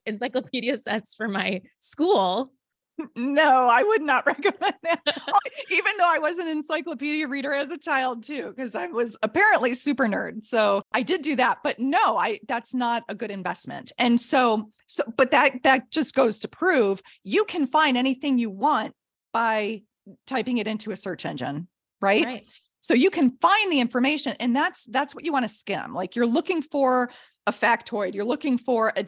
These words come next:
Speaker 2: a particular date, or you wanna read somebody's biography. You just, like, look it up, you skim it, you're like, "Oh, okay, got it." That's
Speaker 1: Right.
Speaker 2: not immersive reading though.
Speaker 1: No. And, uh, right. Okay. That's very true.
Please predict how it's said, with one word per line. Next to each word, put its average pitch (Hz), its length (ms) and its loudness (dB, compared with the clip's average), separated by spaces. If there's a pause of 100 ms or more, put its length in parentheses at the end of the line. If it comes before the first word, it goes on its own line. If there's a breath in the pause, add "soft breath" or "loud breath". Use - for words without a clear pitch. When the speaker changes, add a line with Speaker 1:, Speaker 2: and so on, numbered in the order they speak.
Speaker 2:
a 294 60 -4
particular 254 540 -4
date, 214 380 -2
or 240 40 -4
you 233 120 -2
wanna 247 160 2
read 254 160 -4
somebody's 269 320 0
biography. 220 540 0
You 240 140 -6
just, 240 240 -8
like, 233 160 2
look 254 200 -2
it 269 40 -2
up, 269 160 2
you 247 60 -4
skim 262 220 -4
it, 254 60 -6
you're 226 100 -4
like, 214 200 -4
"Oh, 269 220 4
okay, - 200 -4
got 180 320 0
it." - 140 -16 (480)
That's 277 300 2
Speaker 1:
Right. 269 80 6
Speaker 2:
not 262 240 4
immersive 226 540 -2
reading 233 420 -6
though. - 260 -8 (520)
Speaker 1:
No. 208 440 -6
And, 226 280 -4 (360)
uh, - 140 -18
right. 185 340 -12
Okay. 185 140 -12
That's 175 220 -10
very 175 180 -12
true. - 180 -14